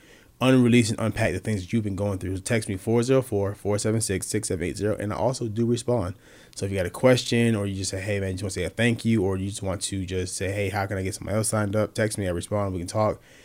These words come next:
chit chat. If it takes me a little while to get to you, just let me know.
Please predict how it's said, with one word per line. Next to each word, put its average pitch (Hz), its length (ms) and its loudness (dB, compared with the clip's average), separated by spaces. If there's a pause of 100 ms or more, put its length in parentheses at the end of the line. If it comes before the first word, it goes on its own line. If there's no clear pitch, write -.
(160)
chit 127 240 2
chat. 127 320 4 (220)
If 95 100 -6
it 90 60 -6
takes 107 200 0
me 110 60 0
a - 20 0
little 104 160 2
while 110 160 4
to 104 60 2
get 113 140 -2
to - 100 0
you, 120 160 4
just 104 160 -4
let 92 120 -2
me 98 60 -2
know. 101 300 -2